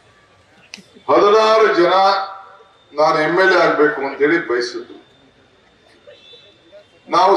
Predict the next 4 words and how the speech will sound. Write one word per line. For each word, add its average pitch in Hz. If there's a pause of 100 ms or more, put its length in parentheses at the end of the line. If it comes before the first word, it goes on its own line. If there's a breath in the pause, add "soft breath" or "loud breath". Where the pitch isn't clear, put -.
ಸೋತಿದ್ದೇವೆ 196 (200)
ಸತತವಾಗಿ. 160 (2250)
ಸೋತ್ರು - (100)
ಕೂಡ -